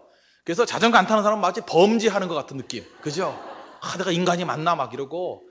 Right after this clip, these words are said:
"이 세상에는 두 종류 인간이 있습니다. 자전거를 타는 사람과 자전거를 안 타는 사람이 있습니다." 막 이래놓고, 자전거 안 타는 사람은 거의 뭐 구원받기 힘든 사람 같이 막 묘사를 해놓고 막 그런다라는 거예요.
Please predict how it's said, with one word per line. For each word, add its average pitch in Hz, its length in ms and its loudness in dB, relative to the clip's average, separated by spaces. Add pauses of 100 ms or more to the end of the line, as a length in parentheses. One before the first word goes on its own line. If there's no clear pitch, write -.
(200)
"이 - 60 -10
세상에는 165 340 -2
두 147 120 -8
종류 170 200 -4
인간이 170 260 -4
있습니다. 170 320 -12
자전거를 185 360 0
타는 240 220 -4
사람과 208 280 -2
자전거를 214 300 2
안 208 80 2
타는 233 180 2
사람이 233 200 0
있습니다." 220 400 -4 (480)
막 240 280 6
이래놓고, 254 680 0 (140)
자전거 247 300 2
안 208 120 4
타는 233 200 -2
사람은 220 260 -2
거의 254 520 6
뭐 208 380 0
구원받기 208 380 0
힘든 220 160 -8
사람 214 120 -2
같이 202 180 -4
막 196 100 0
묘사를 220 300 4
해놓고 233 440 8 (500)
막 262 180 2
그런다라는 233 480 4
거예요. 113 260 -6